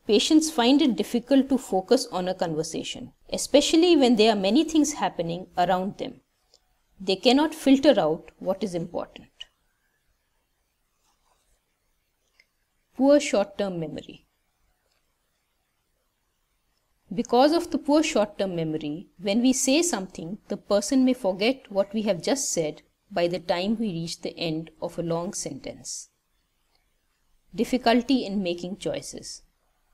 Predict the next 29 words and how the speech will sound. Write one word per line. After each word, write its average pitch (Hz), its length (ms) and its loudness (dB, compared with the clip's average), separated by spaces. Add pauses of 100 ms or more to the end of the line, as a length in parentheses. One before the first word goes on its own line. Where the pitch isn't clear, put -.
(240)
It 220 120 -4
is 269 140 4
difficult 330 480 0
for 311 160 -2
patients 170 540 -4
to 233 120 -8
keep 254 300 0
multiple 214 600 -2
options 175 440 -6
in 170 160 -6
mind, 147 360 -12 (240)
compare 208 420 2
them, 160 300 -4 (280)
and 226 200 -2
choose 269 260 4
between - 460 -6
them. - 160 -16 (2000)
Problems 226 520 2
understanding 190 840 -6 (160)
or 190 160 2
recalling 170 640 -2
words. - 540 -10 (920)
The - 200 -8
ability 311 540 4
to 311 140 -4
understand 233 720 -2
and 240 180 2
recall 190 400 -2
words 165 460 -6